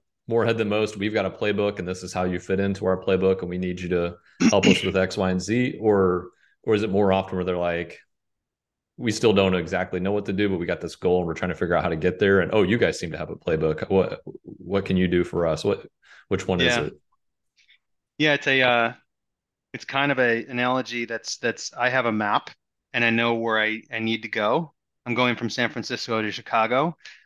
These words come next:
Speaker 2: um, but I don't know how to get there. I can't, I can't do it walking. If I do it walking, I won't get there in time, right? And then they look at Regrow as a vehicle, uh, to get them there faster.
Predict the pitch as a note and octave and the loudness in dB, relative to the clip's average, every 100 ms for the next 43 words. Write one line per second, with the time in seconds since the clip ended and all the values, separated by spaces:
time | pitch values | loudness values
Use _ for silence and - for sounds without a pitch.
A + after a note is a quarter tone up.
0 | _ _ A2+ A2+ A2 G#2+ A#2+ C3+ C3 A#2 | _ _ -4 0 0 0 2 4 4 2
1 | A#2 G#2+ A2 - - - - C3 E3+ C#3+ | 0 -2 -8 -12 -14 -12 -8 -2 0 0
2 | D3 C#3+ C3 A#2 A2+ A2 - G#2+ A2+ _ | 0 0 0 -2 0 0 -2 -12 -16 _
3 | - B2 C#3 D#3 C#3 B2+ B2+ C3 A#2+ A2+ | -10 -4 2 2 4 4 4 2 0 0
4 | A#2+ - G#2+ A#2 C3 B2 C3+ _ _ _ | -4 -8 -8 -8 -12 -16 -18 _ _ _
5 | _ A#2+ A#2 - B2 A#2+ A#2+ A#2 A2+ A#2+ | _ -2 0 0 2 2 4 2 0 -2
6 | A#2+ - A2+ A#2 A2+ A2+ A2 A#2 A2 A2+ | -4 -4 -4 -4 -4 0 -2 -2 -4 -4
7 | G#2 A2+ A2+ - A2 G#2 - A#2+ G#2+ G#2 | -4 -2 -2 -2 -2 -4 -6 -2 -2 -2
8 | - A2 A2 A2 G#2 G2+ G2+ G2 G#2 G#2+ | -4 -4 -4 -4 -4 -4 -6 -6 -8 -8
9 | - G2+ A#2 | -10 -10 -12